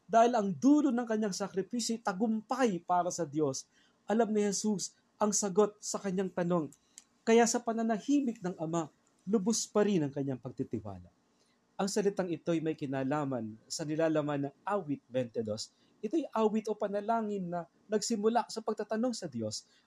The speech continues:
at nagwakas din naman sa pagtitiwala sa katapatan ng Panginoon. Kung utusan ka ng Diyos na dumaan sa mahirap na sakripisyo, alang-alang sa ikabubuti ng marami,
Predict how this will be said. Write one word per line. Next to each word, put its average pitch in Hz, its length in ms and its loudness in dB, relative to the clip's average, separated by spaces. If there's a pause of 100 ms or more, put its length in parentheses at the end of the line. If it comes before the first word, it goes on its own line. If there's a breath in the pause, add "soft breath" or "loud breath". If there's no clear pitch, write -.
at - 160 -10
nagwakas 185 480 -4
din 185 160 -4
naman 185 240 0
sa - 80 -10
pagtitiwala 196 800 -4
sa - 160 -10
katapatan 110 720 -8
ng 107 80 -14
Panginoon. 104 640 -12 (800 soft breath)
Kung 196 160 2
utusan 185 400 2
ka 170 80 0
ng 147 240 0
Diyos 131 320 -2
na 123 80 -6
dumaan 120 560 -2 (160)
sa - 240 -10
mahirap 180 480 -6
na - 80 -14
sakripisyo, 110 720 -12 (320 soft breath)
alang-alang 165 640 -2
sa 170 160 -8
ikabubuti 143 640 -2
ng 123 160 -2
marami, 107 480 -4